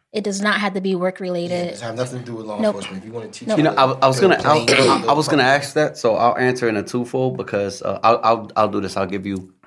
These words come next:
Speaker 3: one quick non-law enforcement one, and then I'm
Speaker 1: Okay.
Speaker 3: gonna give you a law enforcement one 'cause I think it's important, at least to me.
Speaker 1: Okay.
Speaker 3: Um, so the non-law enforcement one would probably be, uh, the importance of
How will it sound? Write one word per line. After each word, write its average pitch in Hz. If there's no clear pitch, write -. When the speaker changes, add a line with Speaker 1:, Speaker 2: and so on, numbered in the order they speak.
Speaker 3:
one 104
quick -
non-law 107
enforcement 131
one, 135
and 214
then -
I'm -
Speaker 1:
Okay. 208
Speaker 3:
gonna -
give 104
you 95
a -
law 95
enforcement 92
one 90
'cause -
I 90
think 90
it's 90
important, 92
at 95
least 92
to 95
me. 90
Speaker 1:
Okay. 214
Speaker 3:
Um, 95
so -
the 98
non-law 135
enforcement 135
one 127
would 104
probably 131
be, 107
uh, 95
the 107
importance 101
of 98